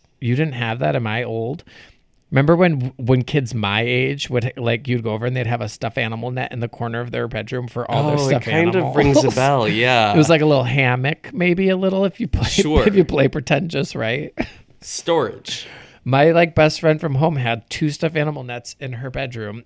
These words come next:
Speaker 1: and the, like,
Speaker 2: Mm-hmm.
Speaker 1: nine oh two one oh perfume, and I thought, "God, she's so rich."
Speaker 2: She's a hoarder.
Speaker 1: <laughs>
Speaker 2: You, you thought rich. She's a hoarder. That's all that was.
Speaker 1: You know where we kept all of our stuffed animals?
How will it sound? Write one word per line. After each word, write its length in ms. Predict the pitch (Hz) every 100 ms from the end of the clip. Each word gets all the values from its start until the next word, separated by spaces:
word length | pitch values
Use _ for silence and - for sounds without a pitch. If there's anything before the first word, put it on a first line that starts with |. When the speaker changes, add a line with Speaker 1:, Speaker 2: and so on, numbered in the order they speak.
| -
Speaker 1:
and 320 | 123 123 117
the, 140 | 123 120
like, 180 | 117
Speaker 2:
Mm-hmm. 100 | 120
Speaker 1:
nine 240 | 123 123 139
oh 80 | 131
two 220 | - 143
one 140 | 131
oh 100 | 131
perfume, 580 | 131 127 113 - 127 104
and 80 | 107
I 120 | 110
thought, 320 | - 98 -
"God, 280 | 123 110 113
she's 340 | - - 123 110
so 300 | - - 147
rich." 580 | 135 135 - - - - - - - -
Speaker 2:
She's 260 | - 139
a 60 | 139
hoarder. 560 | 127 143 117 95 131 - -
Speaker 1:
<laughs> 240 | 131 - - - - -
Speaker 2:
You, 320 | 151 110 - - - 139
you 180 | 139 165
thought 300 | 175 147 135
rich. 280 | 131 117 -
She's 320 | - - 147
a 60 | 160
hoarder. 400 | 147 120 - 113
That's 220 | 120 123
all 100 | 127
that 160 | 123 107
was. 140 | 117
Speaker 1:
You 60 | 147
know 120 | 170
where 180 | 156 156
we 140 | 135
kept 300 | 139 180 -
all 160 | 143 147
of 100 | 135
our 140 | 131
stuffed 260 | 139 165 160
animals? 640 | 175 180 180 196 214 -